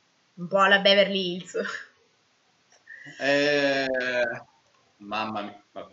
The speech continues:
Speaker 2: Eh, eh, tra l'altro sarebbe stato il mio prossimo top.
Speaker 1: Eh.
Speaker 2: Cioè le fiction, perché
Speaker 1: Ah,
Speaker 2: al
Speaker 1: sì?
Speaker 2: tempo non erano serie T V, eh, i ragazzi di Beverly Hills, beh dai,
Speaker 1: Eh.
Speaker 2: non si potevano, non si chiamavano serie T V al tempo, erano fiction.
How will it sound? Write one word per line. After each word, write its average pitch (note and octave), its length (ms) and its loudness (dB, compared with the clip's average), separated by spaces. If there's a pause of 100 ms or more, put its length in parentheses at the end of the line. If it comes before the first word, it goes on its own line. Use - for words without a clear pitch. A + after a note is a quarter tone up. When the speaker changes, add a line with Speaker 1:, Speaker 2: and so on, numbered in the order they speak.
Speaker 2:
Eh, G2 360 -6
eh, - 140 -6
tra G#2+ 120 -6
l'altro A2 420 -4
sarebbe C#3 340 0
stato C#3+ 240 0
il C#3+ 80 2
mio D3 140 0
prossimo D3 380 -2
top. C3 520 -4 (540)
Speaker 1:
Eh. F3 360 -10
Speaker 2:
Cioè B2+ 320 -2
le C3+ 320 -2
fiction, A#2+ 560 -6
perché D4+ 140 8
Speaker 1:
Ah, F#4 100 6
Speaker 2:
al - 60 -4
Speaker 1:
sì? C#4+ 140 0
Speaker 2:
tempo C4+ 160 0
non A#2 120 -6
erano A2+ 220 -4
serie A#2+ 240 -6
T C#3+ 100 -6
V, C#3 340 -2 (760)
eh, G2 460 -4
i G2+ 40 -4
ragazzi A2+ 400 -2
di A2 60 -10
Beverly A2 560 -4
Hills, B2+ 440 -6 (460)
beh F#2+ 140 -4
dai, G2 340 0
Speaker 1:
Eh. - 200 -12 (100)
Speaker 2:
non G2 260 -16
si G#2 120 -16
potevano, G#2 360 -6
non A#2 220 -6
si C#3+ 80 -4
chiamavano C#3+ 340 2
serie B2 240 0
T A#2+ 180 -4
V G#2+ 140 -6
al G2+ 120 -4
tempo, G#2 300 -6
erano A#2 300 -4
fiction. A2+ 600 -4